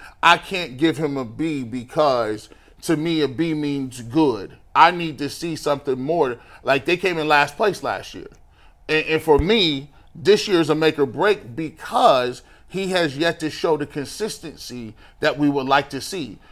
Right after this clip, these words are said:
We wanna be consistently a playoff team. And when you look at, I would give him,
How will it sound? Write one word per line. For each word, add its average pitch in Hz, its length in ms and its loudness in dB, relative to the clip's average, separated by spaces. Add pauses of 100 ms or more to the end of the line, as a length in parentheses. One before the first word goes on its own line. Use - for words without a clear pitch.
(140)
We 165 200 0
wanna 202 260 4
be 151 160 -4
consistently 151 760 -2
a 113 40 -6
playoff 123 440 -2
team. 113 260 -10 (200)
And 214 100 -4
when 220 80 6
you 226 80 0
look 220 180 6
at, 170 280 -4
I 208 120 10
would 233 200 2
give 196 180 4
him, 190 400 -2